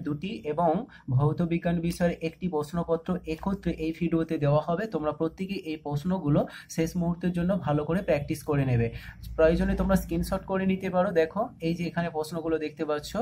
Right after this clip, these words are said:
এমসিকিউ টাইপের প্রশ্ন আছে প্রথমেই, এবং তারপরে দেখো, দুইয়ের দাগে তোমাদের ক স্তম্ভ, খ স্তম্ভ আছে।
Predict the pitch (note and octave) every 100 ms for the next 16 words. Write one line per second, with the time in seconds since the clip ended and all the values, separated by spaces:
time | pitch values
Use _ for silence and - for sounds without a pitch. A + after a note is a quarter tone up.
0 | - - - F#3 C#3+ E3+ F#3 F3+ F3 D#3+
1 | D#3+ D3+ D3+ E3 D3 C#3+ E3 D3 C#3+ D#3
2 | G3 C#4+ - C#3+ D#3 D3+ C#3+ C#3+ F3 F3
3 | F#3 F3 F3 A3 E3+ D3 D3 D3+ C#3+ D#3+
4 | A3+ - - D#3+ E3+ F3+ F#3 F#3 F#3 F3+
5 | D3+ D3 E3 D3+ D3 C3 A#2+ -